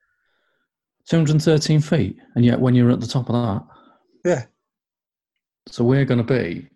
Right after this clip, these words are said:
Speaker 1: at fifteen thousand feet.
Speaker 2: Bit higher, isn't it? I don't think it makes any difference after you get to a certain height anyway, through physics, does it?
Speaker 1: You've lost me.
Speaker 2: Well, I
Speaker 1: Not
Speaker 2: think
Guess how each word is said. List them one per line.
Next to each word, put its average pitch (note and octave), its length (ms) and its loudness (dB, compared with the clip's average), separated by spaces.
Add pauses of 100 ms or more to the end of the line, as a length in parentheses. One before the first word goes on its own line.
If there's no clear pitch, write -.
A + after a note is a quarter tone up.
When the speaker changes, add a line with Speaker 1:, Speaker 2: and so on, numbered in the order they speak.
(180)
Speaker 1:
at C#3+ 60 -18
fifteen B2+ 500 -2
thousand F#2+ 340 -2
feet. F2 280 -6 (1500)
Speaker 2:
Bit G2+ 120 -2
higher, F#2 280 -4
isn't A2+ 120 -4
it? - 60 -16 (640)
I C#3 60 0
don't E3+ 180 -2
think B2+ 140 -2
it A2 80 -2
makes G#2+ 200 -2
any F#2+ 100 -4
difference G2+ 320 -4
after F#2+ 200 -4
you A2 40 -12
get - 160 -10
to G2 80 -10
a - 40 -6
certain G#2 280 -2
height F#2+ 240 -10
anyway, F#2+ 340 -8 (420)
through G2+ 180 -4
physics, - 380 -6
does G#2 140 -8
it? F2 140 -12 (3000)
Speaker 1:
You've F#2 140 -8
lost F#2+ 260 -10
me. F#2 80 -14 (680)
Speaker 2:
Well, D3 320 -2 (480)
I A2+ 40 -2
Speaker 1:
Not - 80 -4
Speaker 2:
think A2 460 -4